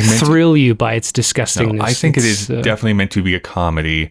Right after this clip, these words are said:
Speaker 1: and then also has that gut punch of, like, don't you feel <laughs> bad for this monarch with, uh, suddenly
Speaker 2: I, that's the
Speaker 1: fo-, kind of
Speaker 2: thing, though,
Speaker 1: forming
Speaker 2: like,
Speaker 1: her
Speaker 2: I,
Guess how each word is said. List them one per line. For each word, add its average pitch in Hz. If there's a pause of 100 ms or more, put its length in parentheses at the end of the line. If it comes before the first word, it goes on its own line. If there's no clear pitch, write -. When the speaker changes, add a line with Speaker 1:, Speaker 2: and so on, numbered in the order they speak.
(160)
Speaker 1:
and 104
then 104
also 95
has 98
that 87
gut -
punch 85
of, 82
like, 80
don't 113
you 113
feel 104
<laughs> -
bad 92
for -
this 90
monarch 85 (320)
with, 92
uh, 92 (220)
suddenly 107
Speaker 2:
I, -
that's -
the 254
Speaker 1:
fo-, -
kind -
of 233
Speaker 2:
thing, 202
though, 160
Speaker 1:
forming 107
Speaker 2:
like, 98
Speaker 1:
her 92
Speaker 2:
I, 85